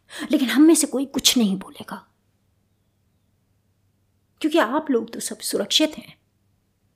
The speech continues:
प्रॉब्लम तो मेरी है, परेशानी तो मेरी है,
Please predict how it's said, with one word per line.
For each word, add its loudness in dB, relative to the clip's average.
प्रॉब्लम -2
तो -2
मेरी 2
है, -14
परेशानी 4
तो 0
मेरी 2
है, -14